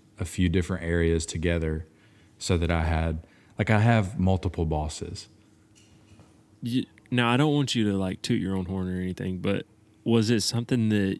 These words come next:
Speaker 2: your skill set was so wide that you fit many voids?
Speaker 1: Well, I think it was, uh, we are, we were notoriously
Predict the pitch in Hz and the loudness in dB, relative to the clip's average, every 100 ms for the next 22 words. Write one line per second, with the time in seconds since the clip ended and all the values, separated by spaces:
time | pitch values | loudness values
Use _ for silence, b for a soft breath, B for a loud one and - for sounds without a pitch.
0 | - - 104 107 107 - - 104 101 117 | -8 -6 -2 0 0 -2 -2 -2 0 -2
1 | 113 101 92 - 107 104 95 92 104 104 | 0 -2 -2 0 0 2 0 0 0 -2
2 | 95 95 98 - - 104 98 - 104 101 | -2 -2 -4 -6 -4 -2 -2 -2 -2 0
3 | 95 87 90 101 120 120 - - _ b | -2 -2 0 0 0 -6 -14 -18 _ b
4 | b b b b b _ _ _ _ _ | b b b b b _ _ _ _ _
5 | - 151 143 160 165 131 117 113 110 101 | 2 4 4 2 2 4 4 4 4 2
6 | - - _ _ _ - _ _ _ _ | -4 -12 _ _ _ -20 _ _ _ _
7 | - 113 110 113 117 101 107 107 104 - | -6 -2 4 6 6 4 2 2 0 -2
8 | - 123 120 113 98 110 110 120 104 104 | -2 4 6 6 4 2 4 4 2 2
9 | 98 98 92 | 4 2 0